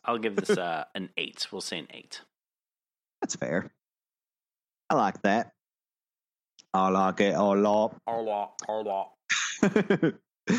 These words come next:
Speaker 2: Yeah, this is a good one. Um, next up, we've got two thousand three's The War on Errorism.
Speaker 1: Oh, this is Johnny's life right here.
Speaker 2: <laughs> Yeah. This one's pretty great. Uh, it's basically a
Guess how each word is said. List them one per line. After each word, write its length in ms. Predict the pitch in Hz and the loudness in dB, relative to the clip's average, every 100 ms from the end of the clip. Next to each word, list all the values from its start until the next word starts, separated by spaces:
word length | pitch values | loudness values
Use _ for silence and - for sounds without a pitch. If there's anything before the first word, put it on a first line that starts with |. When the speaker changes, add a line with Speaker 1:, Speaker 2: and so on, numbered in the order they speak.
| 196 - | 0 0
Speaker 2:
Yeah, 100 | 90 | 2
this 160 | 90 | 2
is 60 | 87 | 0
a 20 | |
good 140 | 82 85 | 2 4
one. 280 | 85 87 - - - - - - | 4 2 -2 -10 -10 -8 -4 0
Um, 540 | 135 156 170 180 151 | 2 4 4 4 4
next 220 | 180 - | 2 2
up, 120 | 202 | 2
we've 140 | 175 147 | 4 4
got 300 | 165 175 - | 4 2 0
two 120 | 196 | 2
thousand 460 | 220 220 208 220 214 | 4 2 4 4 2
three's 680 | - 127 147 170 208 233 185 | 2 2 4 4 2 2 2
The 120 | 127 | 2
War 480 | 107 123 175 226 220 | 4 4 4 4 2
on 360 | 202 208 214 233 | 2 4 2 2
Errorism. 1000 | 156 127 98 95 95 95 92 92 95 104 - - - - - _ _ _ 95 | 2 2 4 2 2 2 2 4 4 2 -6 -20 -20 -20 -20 _ _ _ -10
Speaker 1:
Oh, 340 | 107 110 78 | -6 -6 -8
this 120 | 80 85 | -14 -16
is 140 | 82 | -16
Johnny's 500 | - 78 - 71 69 | -10 -10 -10 -12 -14
life 400 | 73 73 78 - | -14 -14 -14 -16
right 120 | 82 | -14
here. 280 | 90 98 87 - _ | -12 -12 -14 -20 _
Speaker 2:
<laughs> 800 | - - - 170 160 - 139 139 - 104 - - _ _ - - _ _ _ _ - 240 | -6 -4 -4 0 0 2 0 0 -2 -4 -6 -20 _ _ -18 -18 _ _ _ _ 0 2
Yeah. 420 | 269 - 208 185 - _ | 2 -2 -4 -4 -8 _
This 160 | 277 - | 2 4
one's 200 | 175 170 | 4 2
pretty 320 | - 196 190 | 2 4 4
great. 500 | 180 202 202 156 143 - _ - | 4 4 4 4 2 -2 _ -2
Uh, 440 | 113 117 117 131 | 2 4 4 2
it's 120 | 143 - | 0 0
basically 500 | 180 214 220 202 170 | 2 2 2 2 4
a 560 | 147 143 143 143 147 | 2 4 4 4 2